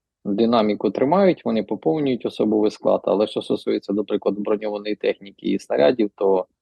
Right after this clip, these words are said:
е, там є все ж таки певні проблеми. Буквально вчора, а, з'явилася інформація про те, що було передано мільйон снарядів від Північної Кореї до Росії,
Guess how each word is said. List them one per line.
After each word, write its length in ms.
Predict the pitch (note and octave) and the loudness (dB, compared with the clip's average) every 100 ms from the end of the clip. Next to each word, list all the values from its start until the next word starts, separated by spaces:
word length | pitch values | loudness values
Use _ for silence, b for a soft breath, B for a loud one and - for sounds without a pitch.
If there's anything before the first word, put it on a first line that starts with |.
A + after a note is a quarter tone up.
| _ _ _ - | _ _ _ -8
е, 340 | G2 F#2 F2+ F2 - | -4 -2 -2 -4 2
там 300 | A#2 A#2+ G#2+ | 4 4 0
є 520 | G2+ G#2+ A#2+ C3 A2 | -2 0 4 6 4
все 280 | - - G#2+ | 2 -2 -2
ж 80 | |
таки 240 | - F#2+ G2 | -2 -2 0
певні 340 | A2 G2 G2 | 0 0 -2
проблеми. 520 | - G2 F2+ E2 F2 | 0 0 0 -2 -6
Буквально 600 | F2+ G2 - C3+ C#3 B2+ | -6 -4 2 2 2 0
вчора, 600 | A2+ - - C3 A2+ F2+ - _ _ _ _ _ _ - _ - | -4 -4 4 6 6 2 -2 _ _ _ _ _ _ -20 _ -6
а, 320 | - G2+ G2+ | 0 2 2
з'явилася 480 | G2 A2 B2+ G#2+ - | 2 2 4 2 0
інформація 580 | G2+ G#2+ A2+ G#2+ - G#2 | -4 -2 0 0 -2 -4
про 160 | - | -4
те, 220 | G#2+ A2 G#2 | -2 0 -2
що 580 | - G#2 G2+ G2+ G2 - | -4 2 4 4 0 -6
було 340 | - G#2+ A2 G#2 | -4 0 4 4
передано 440 | G#2+ G#2 G2+ G#2 | 4 4 4 2
мільйон 360 | G#2+ G#2+ A2 G2+ | 0 0 0 -2
снарядів 500 | - A#2+ D#3 D#3+ C3 - _ _ _ - G#2 | -2 2 4 4 0 -4 _ _ _ -16 -6
від 300 | G2+ G2+ - | -2 -2 -2
Північної 580 | G2+ G2+ F#2+ - G2 | -4 -4 -6 -6 -6
Кореї 420 | F2 G2+ G2 F2 F2 | -2 0 0 0 -4
до 360 | F#2 F#2 F2+ - _ _ _ - | -4 -4 -6 -10 _ _ _ 0
Росії, 560 | A2+ - - F#2 F2 | 0 2 0 -2 -2